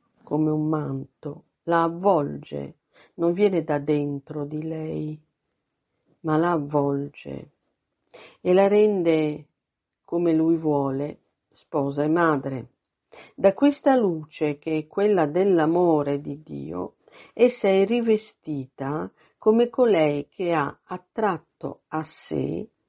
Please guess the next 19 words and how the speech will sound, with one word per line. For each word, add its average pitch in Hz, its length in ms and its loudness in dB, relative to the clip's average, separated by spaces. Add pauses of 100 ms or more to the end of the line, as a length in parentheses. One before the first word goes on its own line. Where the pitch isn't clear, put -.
(120)
proprio 262 640 2
l'amore 160 420 -4
di 156 200 -8
Dio, 135 540 -2 (300)
perché 254 520 2
ha 180 340 0 (140)
in 285 240 4
se 190 220 -10
stessa 156 840 -10 (360)
qualcosa 165 840 0
in 277 180 0
comune 254 600 0
con - 240 -16
Dio, 123 400 -14 (920)
ed 196 220 -4
è 240 180 4
la 311 200 2
sua 151 520 -4
povertà. - 840 -6